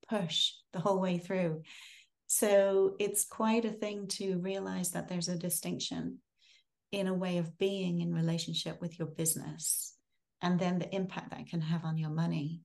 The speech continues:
And would you, my question would be, you know, 'cause I've noticed that our sexual energy plays into that, not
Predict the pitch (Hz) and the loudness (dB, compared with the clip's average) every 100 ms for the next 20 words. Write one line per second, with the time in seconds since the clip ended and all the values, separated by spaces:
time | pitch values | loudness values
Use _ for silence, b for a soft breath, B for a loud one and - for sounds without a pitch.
0 | _ _ _ _ _ _ - 196 208 220 | _ _ _ _ _ _ -2 2 4 4
1 | 233 226 214 - 196 208 214 226 226 196 | 6 4 4 0 -2 0 2 2 2 0
2 | 190 190 190 - 180 196 185 175 - 165 | 2 2 2 0 -2 -2 0 -2 -4 -10
3 | B _ _ _ b b b - 202 202 | B _ _ _ b b b -2 4 6
4 | 214 220 202 175 165 139 - - - - | 6 6 4 2 0 -2 0 0 0 -4
5 | - 180 - - - 170 180 180 - 208 | -4 -2 -4 -8 -2 0 2 2 2 0
6 | - 196 185 180 170 165 160 - 165 165 | -2 -2 -2 0 0 -4 -6 -4 -4 -2
7 | 175 - 185 - - - _ B B B | -4 -6 -8 -8 -10 -14 _ B B B
8 | 190 202 240 - | -2 0 -2 -4